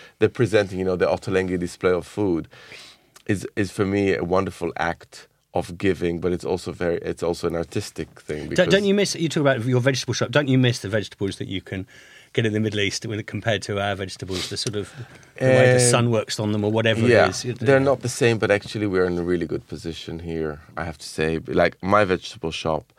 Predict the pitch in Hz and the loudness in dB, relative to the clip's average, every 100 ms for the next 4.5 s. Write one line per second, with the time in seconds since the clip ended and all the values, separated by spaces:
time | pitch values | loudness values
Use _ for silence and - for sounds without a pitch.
0 | - - - 78 95 85 - 90 90 82 | -20 -20 -12 -8 -6 -6 0 2 2 -2
1 | - - - 82 82 80 78 80 76 - | -8 -8 -2 -4 -4 -10 -6 -2 -2 -4
2 | - 78 78 78 85 73 - 78 73 - | -8 -6 -6 -2 0 0 -4 -8 -8 -8
3 | - 78 76 76 - - - - _ _ | -8 -8 -8 -10 -12 -16 -16 -16 _ _
4 | _ - 80 78 | _ -4 -2 -2